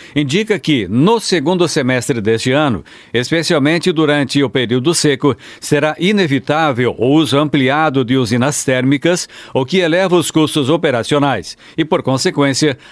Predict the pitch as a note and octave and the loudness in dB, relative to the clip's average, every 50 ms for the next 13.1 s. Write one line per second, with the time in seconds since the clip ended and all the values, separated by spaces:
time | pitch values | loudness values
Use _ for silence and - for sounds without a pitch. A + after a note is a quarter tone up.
0 | - - C3+ D3 - - C3 B2+ - D#3+ C#3 D#3+ F3 E3+ E3+ F#3 F3 B2 A2+ C#3 | -6 -4 -4 -2 -2 -2 -2 0 0 0 0 2 2 4 4 2 2 2 0 0
1 | G3 G3 F#3 E3+ D3 - - D#3+ C#3 C#3 A2 A#2+ B2 G#2 - D3+ D3+ C3 C#3+ D#3 | 0 0 2 0 0 0 0 0 2 2 2 0 0 0 0 0 0 0 2 0
2 | C3 G2 - _ - E3 G#3 A#3+ C#4 D#4+ - A#3 G#3 F#3+ F#3 F#3+ F#3+ F#3 - - | 0 -2 -4 _ -2 -2 0 2 0 0 2 2 2 2 4 2 2 0 0 -4
3 | - - - B2+ C#3+ D#3 D3 E3 E3 D#3 - E3 D#3+ D#3 - F3 F3 D#3 - - | -10 -6 -4 -2 -2 -2 0 0 0 0 2 0 0 0 0 -2 -2 -2 0 0
4 | E3 D#3 D#3 D#3+ D#3 F3 E3 D3+ C3+ B2 G2 D2 - - _ _ _ _ _ - | 0 2 2 0 0 0 0 2 2 0 -2 -4 -8 -16 _ _ _ _ _ -2
5 | D3+ D3 C3+ C3 D#3+ F#3+ G3 - - - G#3+ G#3 F#3 D3+ - E3+ C#3+ B2+ B2+ B2+ | 0 0 2 2 2 2 2 0 0 0 2 2 2 2 0 0 0 0 0 0
6 | B2+ A#2+ A#2 - D3 C3+ F3 F3+ D#3 - D3+ D3 D#3+ F#3 F3 - - - - - | 0 -2 -2 -2 0 0 2 0 2 2 2 2 2 0 -2 -6 -16 -10 -4 -2
7 | C3+ C3+ A#2+ - D#3 C#3+ C#3+ B2+ C3 D#3+ D3+ C3+ C3+ C#3+ C3 - C3+ B2 A#2+ A#2 | 0 0 0 0 0 0 0 2 2 0 0 2 0 -2 0 0 0 0 0 -2
8 | G#2 G2+ - D3 C3 - - C#3+ C#3 B2+ A2 - - C3 D3 E3 F3 F3 F3 D#3+ | -2 -2 -2 -2 -2 -2 0 -2 0 -2 -2 -2 -2 -2 0 0 0 0 0 0
9 | C#3+ C3+ C3+ C3+ B2+ - D#3+ F3+ F#3+ F#3+ _ - - - - - - - B2+ C#3 | 0 0 -2 -2 -2 0 0 0 0 -2 _ -12 -20 -20 -20 -16 -8 -2 0 2
10 | D3 D3 D3 C#3 C3 B2 - F3 G3 F#3 D#3 - - F#3 F#3+ E3 A2+ - - - | 4 4 4 4 2 2 2 0 0 0 0 0 0 2 2 2 0 -2 -6 -14
11 | - - - B2 B2+ - F3 F#3 G3+ G#3 G3 - G#3+ G3+ F#3 F#3+ D#3+ C3+ C#3 D3 | -10 -6 -4 -4 -2 0 0 0 0 0 0 0 0 0 2 0 0 0 0 0
12 | C#3+ C#3+ - - G3+ G#3+ G#3 - - F#3+ F3 F3+ F#3 D3+ G#2+ B2+ B2+ C3+ C3+ A#2+ | -2 -4 -4 -2 0 0 0 0 0 0 0 2 0 0 0 0 -2 -2 0 0
13 | C#3 C3 | -2 -2